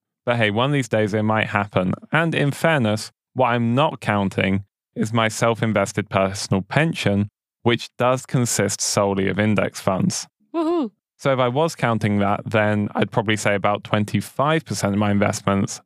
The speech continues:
Speaker 1: are in global index funds.
Speaker 2: Well, at least you are on the right track, I suppose. Let's peer pressure Jamie <laughs> into investing in more index funds.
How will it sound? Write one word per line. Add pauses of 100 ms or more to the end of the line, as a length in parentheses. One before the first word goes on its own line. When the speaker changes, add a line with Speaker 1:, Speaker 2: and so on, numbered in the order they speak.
Speaker 1:
are
in
global
index
funds. (260)
Speaker 2:
Well,
at
least
you
are
on
the
right
track,
I
suppose. (280)
Let's
peer
pressure
Jamie (200)
<laughs>
into
investing
in
more
index
funds.